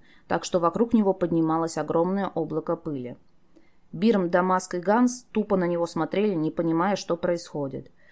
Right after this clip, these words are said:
Мысль подбежать и помочь ни у одного из ребят не возникла. Когда дыра затих, а пыль осела, Белый увидел, что из шеи мужчины торчала рукоятка ножа.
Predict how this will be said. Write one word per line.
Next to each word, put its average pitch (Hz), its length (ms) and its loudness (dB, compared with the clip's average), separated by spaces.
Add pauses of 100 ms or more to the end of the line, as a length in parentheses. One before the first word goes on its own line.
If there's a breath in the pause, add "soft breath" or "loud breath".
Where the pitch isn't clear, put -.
(200 soft breath)
Мысль 233 280 4
подбежать 208 480 2
и 220 40 -4
помочь 226 420 4
ни 185 80 0
у 175 60 4
одного 180 340 2
из 196 100 0
ребят 175 320 0
не 190 100 0
возникла. 147 640 -4 (380 soft breath)
Когда 190 300 4
дыра 196 200 6
затих, 185 440 0
а 180 80 0
пыль 190 240 0
осела, 220 520 0
Белый 180 380 -2
увидел, 208 260 0
что - 200 -6
из 165 120 0
шеи 190 260 -2
мужчины 175 520 0
торчала 185 480 -2
рукоятка 170 520 -2
ножа. 160 440 -4